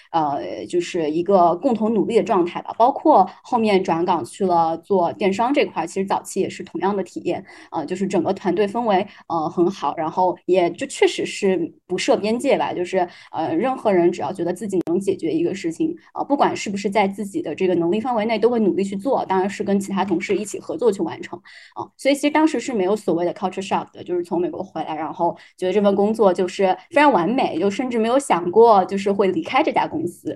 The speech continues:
也没有想过那么快会离开这家公司。然后但是大概待了两年之后呢，就会，就是可能之前就是被抬得太高了，然后整个预期太高了，然后突然有一天当它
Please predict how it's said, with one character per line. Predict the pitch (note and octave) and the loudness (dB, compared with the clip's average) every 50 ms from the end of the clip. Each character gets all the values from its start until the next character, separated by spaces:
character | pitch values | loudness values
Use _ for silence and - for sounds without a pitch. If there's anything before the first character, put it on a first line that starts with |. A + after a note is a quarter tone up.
| - _ - - - - - | -10 _ -20 -20 -20 -4 0
也 | F#3+ | 4
没 | G3 A#3 | 6 8
有 | D4+ F4+ | 8 8
想 | F4 - F#3+ | 6 4 2
过 | - - | 2 4
那 | C4+ | 4
么 | D4 C#4 | 4 4
快 | C#4+ - - G#4 - | 4 4 2 4 4
会 | - G3+ | 4 4
离 | F3 E3 | 2 2
开 | - - A3 - G3 | 0 -2 -2 -2 0
这 | G#3 G#3+ | 0 2
家 | G#3+ - F3 | 0 0 0
公 | - - E3 D#3 | -2 -4 -6 -6
司。 | - - - C#3 | -6 -8 -10 -8
然 | - F3 | -6 -6
后 | G3 C4 C4 | -4 -4 0
但 | C4+ D4+ D4 D4 | 2 4 4 4
是 | - C4+ | 2 0
大 | G#3+ C4+ C4 | 0 0 2
概 | B3 A#3+ G#3+ - - - - _ | 4 4 4 2 0 -4 -8 _
待 | - D4 D4+ | 2 4 6
了 | D4+ | 6
两 | C4+ G#3 - E3+ | 6 4 2 2
年 | E3+ D3+ F3 | 0 -2 -2
之 | G3 - C4 | -2 -4 -2
后 | B3+ - E4+ D#4+ C4 | 0 4 4 4 4
呢， | G#3 F3 | 4 0
就 | F3 A3 | 0 0
会， | A3+ A#3+ A#3+ A3+ A3+ A3+ - - - _ _ | -2 -2 -4 -6 -6 -8 -12 -20 -20 _ _
就 | - C#4 | 0 0
是 | C4 | 0
可 | - - | 2 4
能 | G#3+ G3+ A3+ | 4 4 6
之 | C#4 D#4 | 6 4
前 | D#4 D4+ G#3 | 4 4 4
就 | A3+ B3+ | 4 4
是 | C4+ | 4
被 | C4+ D4 C#4 | 6 4 4
抬 | C#4 - G3+ G3+ | 4 4 2 2
得 | A#3 | 2
太 | A#3 - D#4 | 2 2 0
高 | B3+ - C4 C4+ C#4 D#4+ | 0 2 4 6 6 8
了， | C#4+ G#3+ | 8 6
然 | F#3 A#3+ | 6 4
后 | A3 A3+ | 2 0
整 | G#3+ F3+ E3+ | 0 -2 -2
个 | - | -2
预 | A3 A#3 | -4 -8
期 | A3+ - - | -10 -12 -6
太 | - B3 G#3+ | -2 -2 0
高 | G#3 A3 G3+ G#3+ A#3 | 2 2 2 4 4
了， | G#3+ E3+ - - - - - | 4 2 0 -2 -8 -18 -8
然 | - G#3+ G#3 | -4 -2 -2
后 | G#3+ | 2
突 | - E4 | 6 6
然 | E4 E4+ | 8 8
有 | D#4 G3 | 8 6
一 | - | 4
天 | G3+ G#3+ A3+ | 0 -2 -4
当 | A#3+ B3+ B3+ | -4 -4 -2
它 | C#4+ C#4 D4 | -2 -2 -2